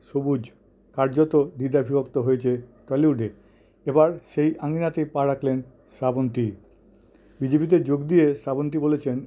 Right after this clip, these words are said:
"এতদিন সবাই আমাকে রূপলী পর্দায় দেখেছেন, সবার ভালোবাসা পেয়ে আমি ঘরের মেয়ে হয়ে উঠেছি। আমারও দায়িত্ব রয়েছে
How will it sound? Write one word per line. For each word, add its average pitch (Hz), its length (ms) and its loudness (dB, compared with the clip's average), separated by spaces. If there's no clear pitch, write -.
"এতদিন 156 500 -2
সবাই 139 360 2
আমাকে 127 300 -6
রূপলী 139 300 -2
পর্দায় 156 340 2
দেখেছেন, 143 420 0
সবার 151 260 2
ভালোবাসা 139 540 0
পেয়ে 147 300 0
আমি 147 260 -4
ঘরের 127 440 0
মেয়ে 143 360 0
হয়ে 127 300 -2
উঠেছি। 123 500 -4
আমারও 147 320 2
দায়িত্ব 160 320 2
রয়েছে 175 400 0